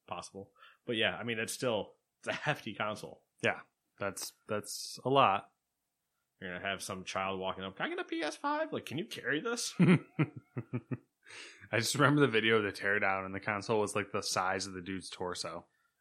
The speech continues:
Speaker 1: Yeah, I mean, small dude, but yeah. I
Speaker 2: Yeah.
Speaker 1: can't wa-, I can't wait till I send you the picture of mine.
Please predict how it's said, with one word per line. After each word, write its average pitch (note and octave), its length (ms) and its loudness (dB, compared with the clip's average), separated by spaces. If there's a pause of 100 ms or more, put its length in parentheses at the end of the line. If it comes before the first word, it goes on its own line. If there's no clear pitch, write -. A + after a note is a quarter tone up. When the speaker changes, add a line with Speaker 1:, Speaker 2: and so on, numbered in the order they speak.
(100)
Speaker 1:
Yeah, A#2 340 4 (260)
I D3 80 2
mean, C#3+ 100 4
small E3 280 4
dude, G2+ 280 0
but - 160 -8
yeah. G2+ 200 -4 (840)
I B2+ 100 4
Speaker 2:
Yeah. D3+ 60 2
Speaker 1:
can't C#3+ 160 4
wa-, A#2 100 2
I B2+ 80 2
can't C#3 140 0
wait B2 100 2
till B2+ 80 -2
I G2 40 -4
send A2 300 -2
you G#2+ 120 -4
the F#2+ 100 -8
picture G#2+ 300 -6
of G#2+ 80 -8
mine. A#2 160 -10